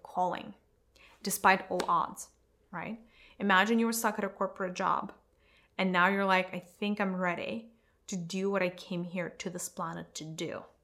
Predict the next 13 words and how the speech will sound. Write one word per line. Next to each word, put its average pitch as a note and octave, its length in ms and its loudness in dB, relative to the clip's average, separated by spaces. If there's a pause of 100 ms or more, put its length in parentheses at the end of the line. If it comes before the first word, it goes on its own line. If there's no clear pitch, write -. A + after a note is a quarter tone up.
(1300)
You G3+ 120 0
would F#3+ 120 2
wanna F3+ 300 -2
talk - 460 -6
to E3 180 -4
Venus, - 600 -10
specifically F3+ 480 -8
the F3+ 80 -8
morning E3+ 340 -6
star - 300 -8
aspect, - 500 -10 (640)
right? E3 220 -6 (280)
The, F3+ 480 -2